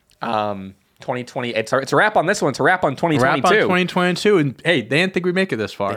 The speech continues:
Speaker 2: They didn't
Speaker 1: They
Speaker 2: think we'd
Speaker 1: really
Speaker 2: make
Speaker 1: didn't
Speaker 2: it this
Speaker 1: think we'd
Speaker 2: far,
Speaker 1: make
Speaker 2: but
Speaker 1: it
Speaker 2: look
Speaker 1: this
Speaker 2: at that.
Speaker 1: far.
Speaker 2: We made it to the new
Speaker 1: We're
Speaker 2: year.
Speaker 1: almost at a f-, I mean, almost gotta be at a full year of making some wrestling content. All, all over the place, but we've been,
Speaker 2: Uh,
Speaker 1: right?
Speaker 2: Past that, yeah.
Speaker 1: Oh, past that.
Speaker 2: I
Speaker 1: Yeah,
Speaker 2: think
Speaker 1: yeah, at
Speaker 2: so.
Speaker 1: least a year.
Speaker 2: Yeah.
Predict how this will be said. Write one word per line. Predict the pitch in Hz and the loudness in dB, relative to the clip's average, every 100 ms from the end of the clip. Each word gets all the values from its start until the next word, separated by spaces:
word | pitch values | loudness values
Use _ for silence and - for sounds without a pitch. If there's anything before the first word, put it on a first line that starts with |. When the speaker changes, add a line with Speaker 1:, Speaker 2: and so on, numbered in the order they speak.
| 113 | -2
Speaker 2:
They | |
didn't | 127 | -2
Speaker 1:
They | 127 | 0
Speaker 2:
think | 113 | 0
we'd | 131 | 2
Speaker 1:
really | 156 156 | 2 2
Speaker 2:
make | - | 0
Speaker 1:
didn't | 139 | -2
Speaker 2:
it | - | -4
this | 131 | -2
Speaker 1:
think | |
we'd | 127 | 0
Speaker 2:
far, | 107 | 2
Speaker 1:
make | 98 | 2
Speaker 2:
but | 104 | 2
Speaker 1:
it | |
Speaker 2:
look | 113 | 2
Speaker 1:
this | 123 | 2
Speaker 2:
at | |
that. | 123 | 2
Speaker 1:
far. | 113 | 0
Speaker 2:
We | 107 | -2
made | 107 113 | 0 0
it | 120 | 0
to | - | -4
the | 110 | -4
new | 104 110 | -2 2
Speaker 1:
We're | 170 | 2
Speaker 2:
year. | 220 | 2
Speaker 1:
almost | 214 196 - | 0 0 0
at | 131 | -2
a | |
f-, | 104 - - - | -2 -8 -20 -14
I | - | -10
mean, | 127 127 | -6 -6
almost | 131 143 165 - | -6 -6 -6 -6
gotta | 107 101 | -8 -8
be | 107 113 | -8 -8
at | 92 | -8
a | |
full | - - 110 | -10 -10 -8
year | 104 151 | -6 -6
of | 101 | -6
making | 104 101 95 | -6 -10 -12
some | 92 | -10
wrestling | 107 196 - 101 | -8 -8 -10 -12
content. | - - - - - _ _ _ - | -12 -12 -14 -14 -18 _ _ _ 0
All, | 185 131 - | 2 2 0
all | 151 131 | 2 4
over | - 120 | 4 0
the | 95 | -6
place, | - 92 101 - | -10 -10 -10 -14
but | - 92 92 - - | -6 -6 -6 -12 -10
we've | 139 | -2
been, | 139 | 2
Speaker 2:
Uh, | 156 156 151 147 110 | 2 4 2 2 0
Speaker 1:
right? | 147 320 - - 101 _ _ _ _ - | 0 0 -4 -12 -20 _ _ _ _ -6
Speaker 2:
Past | - 139 - - | -2 0 -2 -8
that, | - - | -14 -6
yeah. | 131 113 - 120 170 | -2 -2 -4 -4 0
Speaker 1:
Oh, | 170 | 0
past | - 135 131 - | 0 -2 -4 -2
that. | 90 92 | -2 0
Speaker 2:
I | 139 | 0
Speaker 1:
Yeah, | 131 | 2
Speaker 2:
think | 214 | 2
Speaker 1:
yeah, | 131 | 2
at | 117 | 2
Speaker 2:
so. | |
Speaker 1:
least | 131 113 | 0 0
a | 120 | 0
year. | 120 107 101 139 | 0 0 -2 -2
Speaker 2:
Yeah. | 170 104 | 0 0